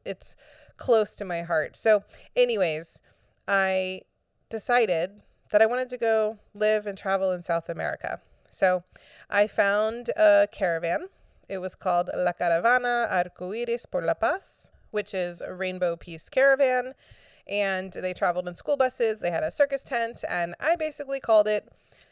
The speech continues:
a Save the Earth circus because they did circus shows and they taught sustainability.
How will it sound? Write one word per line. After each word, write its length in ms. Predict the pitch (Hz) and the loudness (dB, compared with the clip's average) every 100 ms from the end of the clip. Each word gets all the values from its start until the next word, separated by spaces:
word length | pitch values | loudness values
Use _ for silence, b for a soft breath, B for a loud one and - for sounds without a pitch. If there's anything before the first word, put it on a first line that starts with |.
| b - | b -4
a 340 | 185 180 180 | -2 -2 -6
Save 360 | - 214 202 190 | -4 -2 -2 -4
the 160 | 208 | -4
Earth 280 | 185 185 - | 0 0 -2
circus 680 | - 165 - - 190 - - | -4 -4 -4 -4 -4 -6 -10
because 440 | 196 185 185 180 - | -10 -2 0 0 -4
they 200 | 175 170 | -8 -8
did 220 | 165 165 | -8 -10
circus 320 | - 254 269 - | -2 -2 -2 -4
shows 460 | 233 220 214 208 | 2 4 2 -2
and 400 | - 175 175 170 | -6 -4 -6 -6
they 220 | 175 165 | -6 -6
taught 300 | 165 165 151 | -8 -6 -6
sustainability. 800 | - 175 185 165 160 151 147 139 | -8 -12 -10 -8 -2 -2 -2 -8